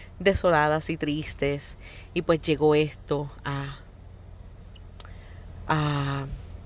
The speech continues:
mejorarles el día, a mejorarles la vida.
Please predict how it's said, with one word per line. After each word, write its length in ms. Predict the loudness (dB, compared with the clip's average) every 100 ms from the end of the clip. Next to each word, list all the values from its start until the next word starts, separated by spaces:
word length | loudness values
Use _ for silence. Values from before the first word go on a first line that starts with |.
| -8
mejorarles 680 | 2 4 4 4 4 4 4
el 160 | 2 2
día, 400 | 0 2 0 -2 -10 -6
a 120 | -2
mejorarles 520 | 0 2 4 4 4 4
la 140 | 2
vida. 300 | 2 -2 -4